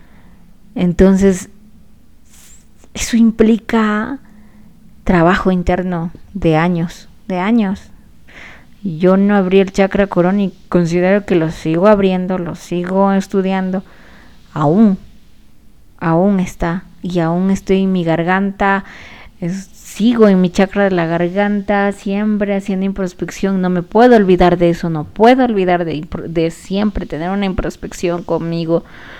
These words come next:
porque si no yo perdería, perdería, ¿no? Ya, ya perdería el discernimiento que yo necesito para transmitirles el mensaje.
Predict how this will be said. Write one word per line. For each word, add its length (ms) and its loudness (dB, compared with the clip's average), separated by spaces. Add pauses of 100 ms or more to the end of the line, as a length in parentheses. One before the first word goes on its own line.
(300)
porque 640 2 (1300)
si 200 -8
no 120 -4
yo 220 -2
perdería, 720 -4 (360)
perdería, 600 -2
¿no? 280 -10 (460)
Ya, 380 -6
ya 560 -4
perdería 480 -2
el 100 -2
discernimiento 760 -6
que 140 -8
yo 60 -4
necesito 720 -4
para 160 -4
transmitirles 800 -4
el 100 -6
mensaje. 560 -10